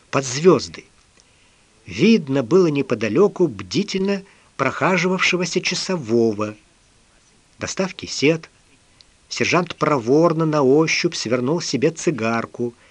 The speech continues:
высек огонь, припалил, затянулся. Рядом послышалось хорканье, потянуло тлением. Чёртов мадьяр торчал рядом,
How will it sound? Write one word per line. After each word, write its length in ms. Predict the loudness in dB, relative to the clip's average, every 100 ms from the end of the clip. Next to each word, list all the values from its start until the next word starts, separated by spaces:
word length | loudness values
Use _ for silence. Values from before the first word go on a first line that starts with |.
| _ _
высек 460 | 0 2 2 -2 -4
огонь, 400 | 0 2 2 0
припалил, 800 | 0 -2 0 -2 2 4 2 0 -8
затянулся. 920 | -4 -4 -2 -2 -2 -4 -8 -12 -14 -16 _ _ _ _ _ _ _ _ _ _ _ -16
Рядом 720 | -8 -4 -2 -2 -4 -6 -12 _ _ _ _ _ _ _ _ _ _ -12
послышалось 680 | -10 -4 -2 0 -2 -2 -10 _
хорканье, 840 | -14 -2 0 0 -2 -6 -4 -8 -10 _ _ _ _ _ _ _ -6
потянуло 440 | 0 2 2 0
тлением. 640 | 0 4 4 2 -4 -8 -16 _ _ _ _ _ _ _ _ _
Чёртов 480 | -4 2 2 0 -6
мадьяр 380 | -4 -2 0 -2
торчал 640 | -4 -6 -4 -2 0 2
рядом, 540 | 2 2 0 -2 -6